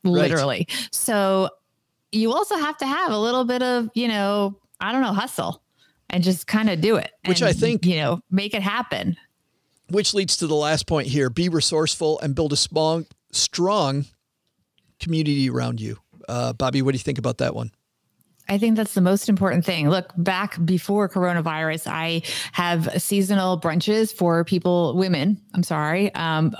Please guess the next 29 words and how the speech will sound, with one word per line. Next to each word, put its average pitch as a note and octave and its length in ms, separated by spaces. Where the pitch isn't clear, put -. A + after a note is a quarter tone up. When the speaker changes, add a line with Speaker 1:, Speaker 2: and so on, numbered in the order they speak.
Speaker 2:
women E3+ 280
that F3 240
create E3 380
content E3+ 500
in D#3+ 100
the D#3 40
media D3+ 300
space. - 280
So D#3+ 100
sorry, D3+ 280
Joe, D3+ 140
you D#3 140
have D3+ 80
not D3 160
been D3 100
invited F#3+ 360
yet. G3 280
But B3+ 300
I A#3 120
think D4 280
that D4+ 140
that's A3 280
so A3 380
important, F#3+ 580
having G3 420
different G#3 300
communities, F3 760
inclusive C#4 560
communities, C4+ 720